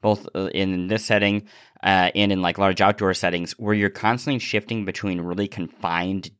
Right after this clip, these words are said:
dense visual places and really big, open, like, yawning spaces. So you'll be in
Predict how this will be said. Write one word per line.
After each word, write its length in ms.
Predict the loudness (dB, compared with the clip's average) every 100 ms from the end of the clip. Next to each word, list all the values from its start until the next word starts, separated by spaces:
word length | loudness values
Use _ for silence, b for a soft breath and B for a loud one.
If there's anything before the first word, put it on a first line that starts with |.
| _
dense 520 | -2 -2 -2 -6 -14 -16 _ -2
visual 400 | 0 0 -2 -4
places 640 | -2 -4 -4 -10 -12 -14 b b b
and 320 | -2 -2 -2
really 320 | 0 0 2 -2
big, 520 | -2 0 0 0 -4 0
open, 640 | 0 0 -2 -4 -4 -8 -10
like, 300 | -6 -6 -6
yawning 640 | -2 2 4 2 0 -8 -12
spaces. 720 | -10 -10 -10 -14 -16 -16 b b b b
So 180 | 0 2
you'll 220 | 4 4
be 340 | 4 2 2 0 0
in 420 | 2 4 2